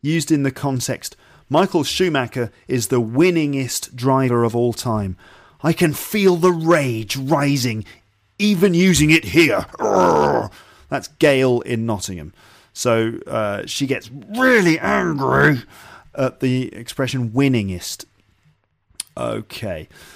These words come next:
so the word winningest, well, you know the word win, to win, obviously is the verb, you win a contest. Uh, winning is the, you know, if you say, "I'm winning," obviously that's the present participle.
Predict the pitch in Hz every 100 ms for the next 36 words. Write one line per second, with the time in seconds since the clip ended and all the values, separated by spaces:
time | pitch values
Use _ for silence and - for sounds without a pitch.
0 | _ - 131 120 123 127 127 135 147 147
1 | 131 139 139 123 107 - 135 131 139 160
2 | 156 135 127 123 110 107 127 123 - -
3 | 123 127 135 95 98 113 - 110 107 107
4 | 104 98 95 104 101 110 104 101 104 95
5 | 95 _ - 101 98 - 113 - - -
6 | - - - _ - 110 110 107 117 156
7 | 147 110 110 156 160 _ _ _ 113 110
8 | 98 104 - 113 104 95 98 92 104 98
9 | 95 104 101 - 120 117 120 143 104 110
10 | 151 160 - 107 104 101 101 - - 90
11 | 85 - 107 95 85 - 87 - 120 120
12 | 143